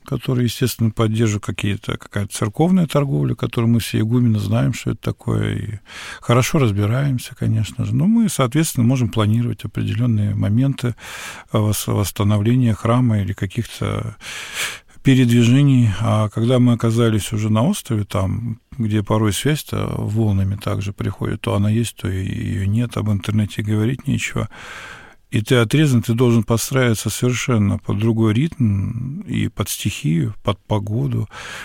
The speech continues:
под настроение людей, которые могут привести, или там очередь какая-то на баржу, значит,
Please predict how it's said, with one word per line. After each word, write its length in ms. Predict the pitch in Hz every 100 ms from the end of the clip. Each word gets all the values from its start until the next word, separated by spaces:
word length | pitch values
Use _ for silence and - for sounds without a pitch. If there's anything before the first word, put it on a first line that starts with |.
| - -
под 160 | 110 104
настроение 500 | 113 - 135 131 104
людей, 380 | 98 95 117
которые 340 | 117 110 110 107
могут 260 | 107 101 -
привести, 640 | 107 107 104 - - 107
или 140 | 101
там 280 | 101 95 101
очередь 340 | 110 - 107
какая-то 560 | - 110 - 110 104 107
на 100 | 104
баржу, 420 | 104 104 104 104 98
значит, 400 | 98 98 -